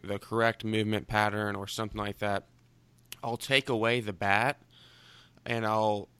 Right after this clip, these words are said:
I'll give them, like, a P V C pipe, and I'll go through, we'll do some different movement drills.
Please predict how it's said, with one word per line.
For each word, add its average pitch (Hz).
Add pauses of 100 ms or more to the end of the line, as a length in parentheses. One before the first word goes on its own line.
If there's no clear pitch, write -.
I'll 107
give 110
them, 117
like, 107
a 104
P 120
V 113
C 113
pipe, 90 (160)
and 107
I'll 107
go 110
through, 107
we'll 104
do 110
some 104
different 101
movement 107
drills. 101